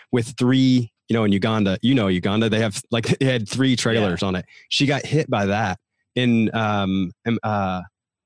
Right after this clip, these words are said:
Speaker 1: where was it? It was right over the, right over the, uh, border into Uganda. So that was happening while we had radio silence.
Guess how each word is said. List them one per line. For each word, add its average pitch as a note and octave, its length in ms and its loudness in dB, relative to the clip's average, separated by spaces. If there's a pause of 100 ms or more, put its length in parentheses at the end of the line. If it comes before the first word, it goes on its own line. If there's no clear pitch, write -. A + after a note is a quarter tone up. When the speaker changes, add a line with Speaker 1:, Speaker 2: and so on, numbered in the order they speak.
(600)
Speaker 1:
where B2+ 140 0
was A2 180 2
it? G#2 60 0
It - 60 -2
was G#2+ 100 0
right C3+ 180 2
over B2 160 2
the, F#2+ 300 0
right B2+ 180 0
over A2+ 160 2
the, F#2 320 0
uh, F#2 240 0
border F#2+ 480 0
into G#2+ 300 0
Uganda. F2+ 680 -2 (480)
So - 140 -2
that B2+ 200 0
was D3+ 100 2
happening A#2+ 440 0
while G#2+ 180 2
we A#2 140 2
had G2+ 180 -2
radio G2+ 440 0
silence. F2+ 680 -4